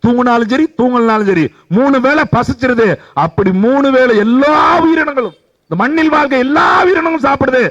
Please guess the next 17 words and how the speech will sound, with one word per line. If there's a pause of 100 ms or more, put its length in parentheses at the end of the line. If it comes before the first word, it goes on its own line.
(340)
அந்த
உயிரினங்களுக்கு
தேவையான (120)
உணவை (120)
விளைவிக்கிற
விவசாயி (100)
மட்டும்தான் (320)
வாங்கிய
கடனுக்கு
வட்டி
கட்ட
முடியாம (100)
தூக்கு
போட்டு (100)
சாகுற (420)
இழிவான
நிலை